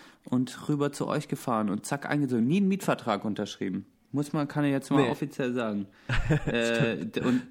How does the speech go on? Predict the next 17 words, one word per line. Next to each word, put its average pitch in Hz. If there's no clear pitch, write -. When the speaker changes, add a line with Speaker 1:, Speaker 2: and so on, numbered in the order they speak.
Speaker 2:
Lass 117
nicht 160
mal 165
Untermietvertrag, 147
Speaker 1:
nicht 156
mal, 165
Speaker 2:
nee. 127
Speaker 1:
gar 131
nix. -
Speaker 2:
Krass. 117
Speaker 1:
<laughs> 170
Ich 143
bin 170
einmal 165
ins 135
Zimmer 180
rein 180